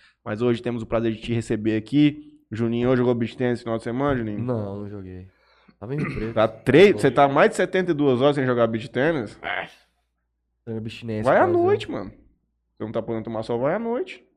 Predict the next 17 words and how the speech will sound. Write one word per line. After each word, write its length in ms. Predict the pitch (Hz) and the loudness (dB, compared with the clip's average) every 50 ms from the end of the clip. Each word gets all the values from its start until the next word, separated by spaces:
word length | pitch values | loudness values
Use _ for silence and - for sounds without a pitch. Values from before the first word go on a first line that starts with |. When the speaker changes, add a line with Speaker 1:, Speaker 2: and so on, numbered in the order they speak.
| _ _ _ | _ _ _
Speaker 2:
Não, 260 | _ 285 254 196 233 113 | _ -6 -2 -2 0 0
Speaker 1:
Amanhã 240 | 131 151 151 117 | 2 2 2 2
à 20 | 117 | 2
Speaker 2:
amanhã 140 | 151 - 233 | 2 2 2
Speaker 1:
noite. 260 | - - 240 117 117 | 4 4 4 2 0
Speaker 2:
eu 200 | 120 147 190 220 | -2 -2 -4 -4
vou. 360 | 160 135 143 180 285 285 190 | -4 -4 -4 -4 -6 -8 -8
Pode 300 | 117 - _ 101 98 101 | -10 -10 _ -8 -8 -8
ficar 180 | - - 120 - | -6 -8 -8 -8
tranquilo. 420 | 139 143 175 - - 131 139 156 | -6 -8 -8 -8 -8 -8 -6 -6
Amanhã 120 | 143 110 | -8 -8
eu 40 | 107 | -6
Speaker 1:
Cegado. 340 | 110 120 113 113 120 120 113 | -2 -2 0 0 0 2 4
Speaker 2:
estarei 320 | 117 127 127 113 117 120 | 4 4 4 2 2 2
lá, 380 | 143 139 120 117 127 139 135 - | 0 0 0 -2 -2 -6 -10 -12
com 140 | - 117 117 | -10 -10 -8
certeza. 640 | 120 - 143 156 165 - - 113 110 113 110 110 107 | -6 -4 -4 -4 -4 -6 -8 -8 -8 -8 -8 -12 -16